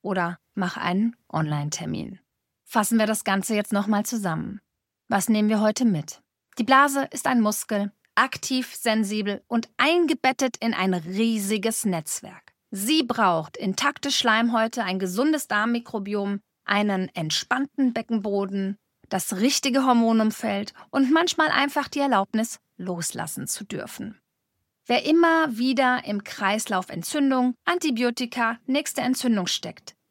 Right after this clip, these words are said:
dem fehlt der ganzheitliche Blick auf das System. Und die gute Nachricht? An jedem dieser Punkte kann man ansetzen. So, das war's für heute. Und in der nächsten Folge geht es um etwas, das dein Arzt dir wahrscheinlich noch nie erklärt hat.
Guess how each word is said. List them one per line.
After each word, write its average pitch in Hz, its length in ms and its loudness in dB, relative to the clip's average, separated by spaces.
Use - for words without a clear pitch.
dem 277 180 2
fehlt 269 380 -2
der 170 140 -4
ganzheitliche 226 720 -2
Blick - 380 -10
auf 180 240 2
das - 320 -4
System. 175 800 -4
Und 185 120 -2
die 185 60 -4
gute 330 240 0
Nachricht? 302 460 0
An 214 140 2
jedem 359 260 4
dieser 320 200 2
Punkte 233 560 -2
kann 190 240 -2
man 185 280 2
ansetzen. 170 840 -2
So, 180 560 2
das - 300 -2
war's 143 260 -2
für 247 220 0
heute. 156 420 -4
Und 240 180 0
in 320 120 -2
der 330 100 2
nächsten 294 400 -2
Folge 170 460 -2
geht 240 240 -8
es 330 100 -4
um - 120 -6
etwas, 202 440 -4
das 160 200 -6
dein 151 200 -10
Arzt - 340 -4
dir 311 120 -2
wahrscheinlich 175 500 -2
noch 190 180 -2
nie 175 180 0
erklärt 127 540 -6
hat. - 220 -12